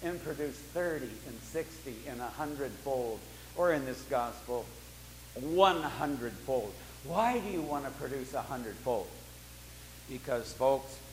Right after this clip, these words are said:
we talked about this yesterday afternoon. We did a teaching here. We talked about four things that we believe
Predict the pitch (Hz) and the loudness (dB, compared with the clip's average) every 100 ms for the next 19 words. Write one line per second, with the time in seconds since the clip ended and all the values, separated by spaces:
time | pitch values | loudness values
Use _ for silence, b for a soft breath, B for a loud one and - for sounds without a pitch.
0 | - 120 156 139 135 123 120 123 113 131 | -8 2 4 4 4 2 2 0 -2 -2
1 | 123 120 117 120 120 120 113 123 127 117 | -2 -2 0 4 4 4 -4 -2 -2 -2
2 | 117 117 107 - 131 - 120 110 123 117 | -2 -4 -4 -2 -2 -4 -6 -2 2 2
3 | 110 B B B - 139 160 165 165 147 | 0 B B B -4 -2 8 8 8 6
4 | 135 - 185 247 240 240 202 170 160 170 | 6 6 8 8 8 2 2 0 0 0
5 | 156 147 151 160 143 113 | 0 0 2 2 2 -4